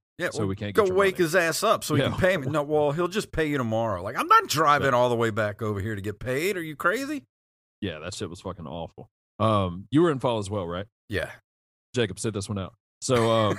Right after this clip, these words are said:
Speaker 2: the first,
Speaker 1: <laughs>
Speaker 2: the first, uh, concert I ever went to in my life, by the way, I don't know, how long were you in the band, or were you always in the band?
Speaker 1: I was always in it.
Speaker 2: Okay.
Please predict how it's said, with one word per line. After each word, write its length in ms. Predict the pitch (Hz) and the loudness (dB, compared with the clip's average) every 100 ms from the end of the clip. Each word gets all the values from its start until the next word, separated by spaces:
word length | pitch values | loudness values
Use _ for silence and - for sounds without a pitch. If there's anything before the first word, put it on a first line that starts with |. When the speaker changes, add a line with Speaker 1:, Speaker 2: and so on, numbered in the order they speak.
| - | -2
Speaker 2:
the 80 | 120 | 0
first, 480 | 139 151 151 156 - | 2 2 2 -2 -2
Speaker 1:
<laughs> 480 | 202 - 202 131 135 | -4 -2 -6 -4 -4
Speaker 2:
the 80 | |
first, 480 | 117 147 170 165 - | 0 2 2 2 2
uh, 380 | 160 135 120 110 - | 4 4 2 0 -4
concert 500 | 147 131 - 135 120 | -4 -2 0 0 0
I 180 | 104 110 | -2 -4
ever 340 | 104 117 135 | -6 -4 -2
went 240 | 123 120 - | 0 -2 -6
to 200 | 104 98 | -6 -6
in 240 | 95 107 | -4 -4
my 160 | 104 95 | -2 -4
life, 480 | 90 95 104 78 - _ _ _ _ - | -4 -4 -4 -6 -16 _ _ _ _ -6
by 140 | 95 | -4
the 60 | 90 | -4
way, 120 | 87 | -4
I 100 | - | -2
don't 100 | 143 | -2
know, 80 | 135 | 0
how 140 | 139 | 0
long 140 | 160 165 | 0 2
were 80 | 147 | 0
you 80 | 131 | 0
in 40 | |
the 60 | 104 | -2
band, 260 | 117 101 | -4 -4
or 60 | 92 | -4
were 60 | |
you 120 | 101 98 | -2 -2
always 280 | 101 95 | -2 -4
in 60 | 90 | -10
the 60 | 80 | -14
band? 220 | 73 76 | -14 -4
Speaker 1:
I 80 | 95 | -2
was 160 | 110 | -2
always 300 | 87 87 78 | -4 -6 -8
in 120 | 76 73 | -12 -16
it. 140 | 67 _ _ _ - | -20 _ _ _ -8
Speaker 2:
Okay. 180 | 107 | -6